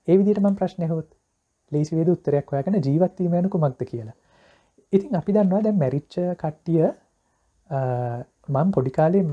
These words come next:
මේ එච්චර තේරෙන්නේ නැති කාලේ මං හැමදාම මල ගෙදරක ගියාම ඒ මිනිහට පොඩ්ඩක් ඇඟිල්ලෙන් ඇනලා බලනවා. මොකද්ද මට තේරෙන්නේ නැහැනේ මේ මැරිලා ඉන්නවා කියන්නේ මොකද්ද කියලා. මං පොඩ්ඩක් හැමදාම ඇඟිල්ලෙන් ඇන-, ඇනලා බලන පුරුද්දක් තිබුණා.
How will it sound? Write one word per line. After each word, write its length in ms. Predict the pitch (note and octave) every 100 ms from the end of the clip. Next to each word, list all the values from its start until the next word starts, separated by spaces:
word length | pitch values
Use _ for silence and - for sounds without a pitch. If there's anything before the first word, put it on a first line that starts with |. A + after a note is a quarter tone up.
| -
මේ 300 | C3 B2+ C3 C3+
එච්චර 240 | C3+ - B2+
තේරෙන්නේ 380 | C3 C3+ D3+ C#3+
නැති 180 | C3
කාලේ 240 | C#3+ D3 G3+
මං 160 | G3
හැමදාම 500 | E3+ B2+ C3 D3 D#3+ F3 G3+ F#3 _
මල 200 | C3 B2
ගෙදරක 360 | B2+ C3+ D3+ D#3
ගියාම 360 | D3+ D3 B2+ F#3+ - _ _ _ _ _ -
ඒ 120 | A3+
මිනිහට 420 | E3 C3+ F#3 A#3+
පොඩ්ඩක් 280 | G#3 A3 A#3+
ඇඟිල්ලෙන් 340 | F3 G3 A3+
ඇනලා 220 | G3 F3+
බලනවා. 340 | C#3+ B2 A#2 A2+ _ _ _ _ _
මොකද්ද 340 | C#3+ D3+ D#3+ C3+
මට 160 | B2+
තේරෙන්නේ 440 | - B2+ D3 C#3+ C#3+
නැහැනේ 300 | C#3+ C3+ C3+
මේ 100 | C#3
මැරිලා 240 | C3+ F3+ C#3
ඉන්නවා 200 | D3+ E3
කියන්නේ 200 | F#3 F#3+
මොකද්ද 220 | F#3+ F3+
කියලා. 280 | F#3 E3 F3+
මං 60 |
පොඩ්ඩක් 280 | G3+ G3 B3
හැමදාම 340 | D3+ D#3+ G#3+
ඇඟිල්ලෙන් 440 | B3 D#3+ G3 G#3+ G3+
ඇන-, 180 | F3+ -
ඇනලා 180 | E3 E3
බලන 200 | D#3+ G#3
පුරුද්දක් 380 | G3+ E3+ C3+ -
තිබුණා. 280 | B2 A#2